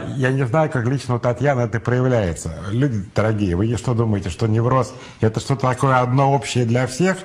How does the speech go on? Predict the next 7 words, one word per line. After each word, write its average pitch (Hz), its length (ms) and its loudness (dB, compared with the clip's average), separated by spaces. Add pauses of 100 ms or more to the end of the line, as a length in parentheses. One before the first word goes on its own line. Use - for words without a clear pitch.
(180)
Там 123 260 2
очень 160 240 2
разнообразная 113 720 2
картина, 104 580 0 (400)
э, 101 280 2
невротического 107 760 0
поведения. 101 680 0